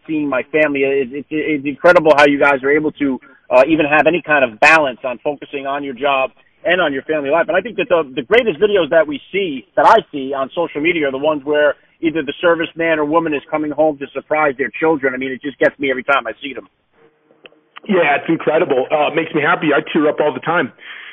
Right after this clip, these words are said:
Speaker 2: And it makes me happy and it makes me sad. Um, happy for that family, sad that, uh, you know, the,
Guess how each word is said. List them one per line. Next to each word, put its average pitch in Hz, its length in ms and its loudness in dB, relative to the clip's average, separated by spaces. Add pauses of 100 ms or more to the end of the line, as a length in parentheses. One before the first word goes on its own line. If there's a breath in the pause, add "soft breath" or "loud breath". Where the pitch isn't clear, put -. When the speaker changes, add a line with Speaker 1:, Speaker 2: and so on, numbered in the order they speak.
(220 loud breath)
Speaker 2:
And 156 220 4
it 151 140 0
makes 165 200 -4
me 147 80 0
happy 143 480 0
and 160 120 4
it 143 40 0
makes 151 220 -2
me 151 160 -4
sad. 160 420 0 (220)
Um, 143 600 0
happy 156 400 -2
for 156 120 -2
that 147 260 0
family, 151 360 0 (100)
sad 143 280 0
that, 139 100 4
uh, 131 460 2 (240)
you 175 80 0
know, 135 260 0
the, 139 120 0